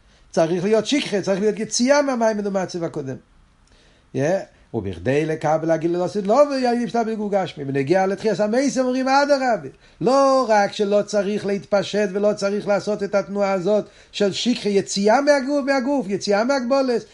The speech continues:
אדרבה, צריכים להיכנס לתוך הגבולת ולתוך הגוף, ודווקא בהגבולת האלה אתה מקבל את ה-, את הגילוי של תחיית המתים. אז זה עבוד פה, סעיף בייס, הרב מעריך, זה הכל שאלה, כן? אבל הרב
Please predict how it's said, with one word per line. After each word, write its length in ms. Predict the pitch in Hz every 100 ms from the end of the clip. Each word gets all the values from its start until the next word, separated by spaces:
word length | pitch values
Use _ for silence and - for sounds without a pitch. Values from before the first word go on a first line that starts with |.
| -
אדרבה, 600 | - 277 294 262 233 190
צריכים 300 | 170 180 233
להיכנס 420 | 233 233 226 247 214
לתוך 380 | 202 202 208
הגבולת 680 | 214 220 202 220 226 240 240 - - -
ולתוך 420 | 196 190 214 202
הגוף, 340 | 214 233 262 - -
ודווקא 460 | 175 208 254 - 254
בהגבולת 500 | 254 208 262 262 208
האלה 300 | 277 294 247
אתה 140 | 240
מקבל 440 | 226 214 214 220
את 120 | 208 208
ה-, 200 | 202 208
את 100 | 202
הגילוי 280 | 185 202
של 200 | 160 180
תחיית 240 | 165 156 151
המתים. 340 | 151 139 - - - - - _
אז 140 | - 131
זה 180 | 254 262
עבוד 320 | 190 240 247
פה, 200 | 240 233
סעיף 240 | - 214 151
בייס, 420 | 202 254 220 175
הרב 480 | 175 170 240 208 202
מעריך, 540 | 185 175 175 262 240 -
זה 80 | 156
הכל 220 | 233 233
שאלה, 380 | 240 240 254 151 -
כן? 200 | 160 196 190 - -
אבל 200 | 165 165
הרב 240 | 170 208